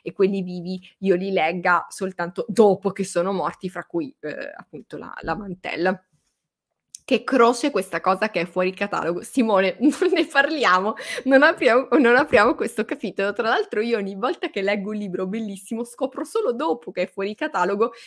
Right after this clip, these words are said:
perché mi scrivete su Instagram che magari io ho fatto vedere che è: "Guardate che libro bellissimo che sto leggendo",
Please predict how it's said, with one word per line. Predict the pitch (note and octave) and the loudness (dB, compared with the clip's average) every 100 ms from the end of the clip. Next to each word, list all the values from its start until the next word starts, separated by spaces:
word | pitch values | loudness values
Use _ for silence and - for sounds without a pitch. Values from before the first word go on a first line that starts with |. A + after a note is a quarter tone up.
| - | -6
perché | A3 A3+ C#4+ | -4 -2 -2
mi | B3 | -4
scrivete | - C#4 C4+ A3+ | -6 -4 -4 -4
su | A3 C#4 | -8 -8
Instagram | A#3 - A#3 A#3 | -8 -6 -6 -6
che | A#3 | -6
magari | F#3 G3 G3 | -8 -4 -4
io | F#3+ | -4
ho | |
fatto | F#3+ F#3+ F#3 | -8 -14 -10
vedere | F#3 F#3 F3+ | -6 -4 -4
che | F3+ F3 | -4 -8
è: | E3 _ - - _ _ | -8 _ -20 -20 _ _
"Guardate | F4 F#4 G#4 G#4+ | -6 -2 0 0
che | G#4 F#4+ | 2 2
libro | F#4 G4 | 2 2
bellissimo | F#4+ E4 E4+ - D4+ C#4 | 2 0 0 -4 -6 -6
che | - | -6
sto | B3+ | -2
leggendo", | C4 A3+ G#3+ A3+ | 0 0 0 0